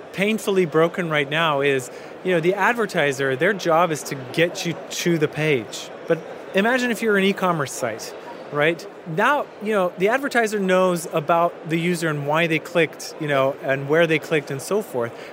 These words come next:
But then they're done, right? That loop is now broken. Now I need to start showing them various different merchandise and, and see if they convert or not and how they convert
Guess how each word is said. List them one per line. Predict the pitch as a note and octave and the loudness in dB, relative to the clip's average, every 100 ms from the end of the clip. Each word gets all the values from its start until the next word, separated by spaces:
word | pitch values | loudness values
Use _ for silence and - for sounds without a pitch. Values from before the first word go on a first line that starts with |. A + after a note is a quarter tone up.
| - | 0
But | G3 F#3 | 2 2
then | B3 A#3+ A3+ G#3 - - - | 2 2 2 -2 -6 -16 -2
they're | D#3+ F#3+ | 0 2
done, | F3+ A#3 C4+ C3 - | 2 0 0 -4 -4
right? | D#3+ G3+ | -2 0
That | F#3 G3 F#3 | 2 0 2
loop | A3+ B3 | 0 0
is | G3+ | -2
now | F#3+ F#3+ | 2 0
broken. | D#3+ E3+ B3 - A#2+ A2 - - - | 2 2 2 -2 -8 -8 -16 -14 -2
Now | F3 B3 A3 | 2 4 2
I | A#3 | 2
need | A#3 - | 0 -2
to | G3 | -6
start | - - - G3+ | -8 -4 2 2
showing | - - F#3+ A3+ C4+ F3+ | 2 -2 2 2 2 0
them | B2+ A#2 A#2 - - - | -2 -4 -10 -16 -18 -2
various | D3+ F3 F3+ - | 4 6 4 0
different | F3+ F3 E3 D3+ - - - | -2 0 -2 -4 -10 -14 -2
merchandise | F3 B3 A3 F3 D3 C3+ - | 0 0 2 4 4 2 -2
and, | C#3+ C3+ | -8 -6
and | D3 C#3+ | -6 -6
see | - G3 F3 | -2 2 2
if | - | 2
they | D3+ | -2
convert | D#3+ D#3 A3+ G3 | -2 2 4 4
or | F3 | 2
not | D#3+ D3 C#3 | 2 2 2
and | C#3+ | 0
how | E3+ G#3 | 0 2
they | F#3+ | 0
convert | E3 D3 D3+ | -2 0 0